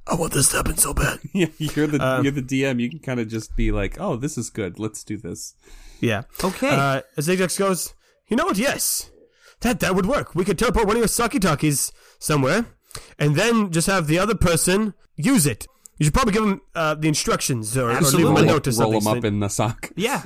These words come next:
Speaker 1: <laughs> Yeah,
Speaker 3: Yeah.
Speaker 1: yes.
Speaker 3: No, I quick, I quick, uh, jot down on a piece of paper, "Put the sock on your hand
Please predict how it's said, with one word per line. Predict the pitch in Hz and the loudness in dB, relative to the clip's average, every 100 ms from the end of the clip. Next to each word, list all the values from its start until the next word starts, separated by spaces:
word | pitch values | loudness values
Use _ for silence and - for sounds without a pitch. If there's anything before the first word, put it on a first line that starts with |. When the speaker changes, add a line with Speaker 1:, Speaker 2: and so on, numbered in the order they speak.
| - | -10
Speaker 1:
<laughs> | - | -4
Yeah, | 202 226 | 2 4
Speaker 3:
Yeah. | 214 | 6
Speaker 1:
yes. | 196 - - - | 6 4 -2 0
Speaker 3:
No, | 196 175 | 0 0
I | - | -2
quick, | 160 - 175 - - - | -4 -2 -4 -4 -12 -6
I | 147 | -6
quick, | - 165 160 | -2 -4 -2
uh, | 147 143 139 | 0 0 -2
jot | 123 139 139 | -4 -4 -2
down | 139 135 139 135 | -2 0 0 0
on | - 131 | 0 0
a | |
piece | 135 135 139 | 0 -2 -2
of | |
paper, | 127 131 - 117 120 - _ - | -2 -2 0 -2 -4 -10 _ 2
"Put | 147 - | 2 2
the | 135 | 0
sock | - 127 127 | 0 -2 -4
on | 131 135 | -4 -2
your | 135 | -2
hand | 120 131 127 117 113 | -2 0 0 0 -4